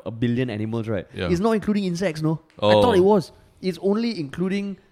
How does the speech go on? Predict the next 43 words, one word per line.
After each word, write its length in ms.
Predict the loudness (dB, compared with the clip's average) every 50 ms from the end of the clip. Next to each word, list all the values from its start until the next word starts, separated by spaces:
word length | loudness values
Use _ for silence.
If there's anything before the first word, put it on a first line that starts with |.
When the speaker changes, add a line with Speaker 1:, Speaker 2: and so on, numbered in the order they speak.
| _ _
Speaker 1:
birds, 580 | -18 -16 -2 4 4 4 4 4 0 -2 -8 -14 -10
reptiles, 540 | -4 -4 -4 -4 -2 -4 0 0 0 0 -2
and 160 | -4 -6 -4
mammals. 420 | -4 -2 -2 -2 -2 -4 -6 -8 -8
It 120 | -6 -4
does 180 | -2 -4 -4 -4
not 220 | -6 -8 -8 -10
include 320 | -14 -14 -12 -12 -12 -12
frogs, 580 | -14 -20 -10 -4 -2 -2 -2 -2 -6 -14 -16 -16 _ _ _
insects, 480 | -8 -6 -6 -6 -6 -6 -6 -6 -12 _
or 160 | -8 -8 -8 -6 -6
other 200 | -4 -2 -2 -2
invertebrates. 760 | -2 -4 -8 -10 -10 -10 -10 -8 -8 -10 -10 _ -20 -18 -8
Speaker 2:
Oh, 180 | -4 -4 -4 -4
shit. 340 | -6 -8 -8 -6 -8 -8 _ _ -20
That's 160 | -18 -8 -4
Speaker 1:
Yeah. 140 | -2 0 0 -2
Speaker 2:
crazy. 280 | -2 -6 -10 -10 -12 -14 _ _ _ _ _ _ _
Speaker 1:
What 120 | _ -4 -4
the 60 | -4
fuck? 240 | -4 -6 -8 -8 -8 -8
How, 160 | -8 -8 -8
how, 180 | -8 -8 -10
how, 300 | -10 -10 -10 -4 -2 0 0
Speaker 2:
Yeah. 60 | 0 -2
Speaker 1:
how 260 | -2 -2 0 2 2
are 80 | 2 2
there 120 | 2 0
so 160 | 0 -2 -4 -4
many 360 | -4 -2 -4 -2 -4 -4 -4
animals? 320 | -4 -4 -2 -2 -2 0
I 60 | 0
don't 100 | 0 0
understand. 400 | -2 -2 -4 -6 -6 -6 -6 -6 -8 _ _ _ _ -12
Speaker 2:
Yeah. 120 | -6 -4 2
Speaker 1:
But 120 | 2 2 2
that's 200 | 2 -4 -4 -4
where 160 | -4 -4 -4
Australia 380 | -6 -8 -8 -6 -6 -4 -4
is 80 | -6 -6
fucking 240 | -8 -10 -10 -8 -8
huge, 280 | -6 -6 -6 -6 -6 -10
lah. 140 | -10 -10